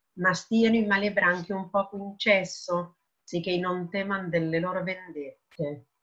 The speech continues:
E io, seggendo in questo loco stesso,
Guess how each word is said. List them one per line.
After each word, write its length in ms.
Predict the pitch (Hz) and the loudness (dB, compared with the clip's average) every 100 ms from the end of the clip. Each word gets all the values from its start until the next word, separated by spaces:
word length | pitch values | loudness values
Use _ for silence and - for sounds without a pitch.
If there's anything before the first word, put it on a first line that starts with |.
| _ | _
E 100 | 165 | 0
io, 680 | 180 196 196 208 247 233 - | 2 0 -2 -2 -2 -4 -14
seggendo 480 | - 156 156 156 156 | 0 2 4 4 4
in 100 | 156 | 0
questo 340 | 151 147 - 175 | -2 -4 0 4
loco 280 | 240 240 | 4 4
stesso, 960 | 220 - 165 151 127 - - 185 202 | 0 -2 -2 -2 -2 -8 -2 -2 -2